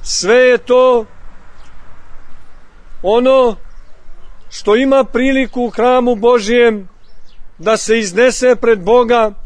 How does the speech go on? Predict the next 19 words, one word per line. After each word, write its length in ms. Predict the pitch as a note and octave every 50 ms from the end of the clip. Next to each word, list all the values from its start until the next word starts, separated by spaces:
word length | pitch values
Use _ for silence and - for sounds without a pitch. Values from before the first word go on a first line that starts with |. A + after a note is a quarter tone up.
| - - - - - - - -
da 140 | - G#3 G#3+
se 180 | - - G#3+
stavi 380 | F#3 - - B3 C4 C4 C4+ A#3+
pred 200 | - B3 B3 G#3+
lice 400 | A3+ B3 C4 B3+ G#3 - B3+ A#3+
njegovo 560 | A3+ A#3+ B3 A#3 A#3 B3 A#3+ A#3+ A#3+ A3+ G#3+ - - - - - - - - -
i 120 | G3+ G#3
da 120 | G3 A3+
mu 140 | G#3+ A3 A3
se 160 | - - G#3+
uputi 480 | A#3 B3+ G#3+ - B3+ B3+ B3 - A#3 A3
molitva. 600 | G#3 G#3 G#3+ A3 A3 G3+ - - E3 D#3+ C3 - - - - - - - -
I 120 | F3+ F#3 F3
više 400 | G3 C4 C#4 A3+ - - A#3 A#3+
od 180 | A#3 A3 -
toga, 480 | - A#3 C4 C4+ B3 B3+ C4 B3+ A#3+ A3 F3 - - - - - - - - - - - - - - - - - - - - -
to 180 | - A3 A#3
je 120 | A#3 A3 G#3+
mesto 640 | G3 A3 B3 C4+ B3+ G#3 - - B3+ A#3+ A#3 G#3+